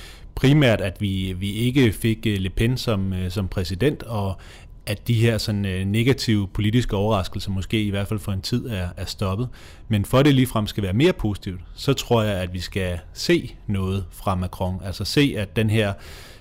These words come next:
det her forbedrede samarbejde med Tyskland, at det rent faktisk giver pote til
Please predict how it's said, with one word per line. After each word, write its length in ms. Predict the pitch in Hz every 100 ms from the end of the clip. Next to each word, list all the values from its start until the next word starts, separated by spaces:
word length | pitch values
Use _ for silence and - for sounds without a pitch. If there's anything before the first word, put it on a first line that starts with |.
| - -
det 80 | 107
her 280 | 117 107 98
forbedrede 520 | - 107 117 123 110
samarbejde 500 | 113 123 123 95 90
med 80 | 95
Tyskland, 460 | - - - 95
at 60 | 92
det 120 | 95
rent 200 | 110 120
faktisk 440 | 110 98 107 -
giver 240 | - 95 90
pote 520 | - - 107 120 131
til 200 | - -